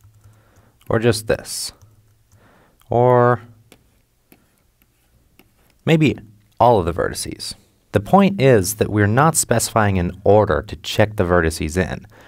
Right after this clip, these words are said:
We're just saying, "Check every single one." What if we did, though?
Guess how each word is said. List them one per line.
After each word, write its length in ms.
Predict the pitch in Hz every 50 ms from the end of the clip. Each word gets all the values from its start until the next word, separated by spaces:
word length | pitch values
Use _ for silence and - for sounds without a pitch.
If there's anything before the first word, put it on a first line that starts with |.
| _ _
We're 80 | - 107
just 180 | 104 110 104 -
saying, 460 | 107 104 95 92 92 90 85 - - - - _ _ _ _ _
"Check 460 | - - - - 156 151 - - - - _ _ _ _ _ _ _ _ _ _ _ -
every 260 | 131 120 104 110 107
single 400 | - - 107 98 92 87 85 82
one." 340 | - - - - - _ _ _ _ _ _ _ _
What 120 | - 160 180
if 100 | 185 196
we 100 | 208 185
did, 380 | 196 - 139 143 123 - 104
though? 280 | - - - - - -